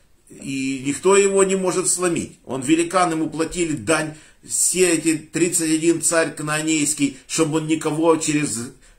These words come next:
свою страну не пропускал, и эти цари жили в безопасности. Он был как с-,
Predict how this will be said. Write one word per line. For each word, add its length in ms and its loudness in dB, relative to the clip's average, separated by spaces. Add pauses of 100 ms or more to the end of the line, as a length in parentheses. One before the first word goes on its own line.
(280)
свою 260 4
страну 340 2
не 120 0
пропускал, 600 0
и 340 0
эти 260 -4
цари 260 0
жили 240 2
в 80 2
безопасности. 800 -4 (160)
Он 160 -2
был 180 2
как 160 -6
с-, 140 -8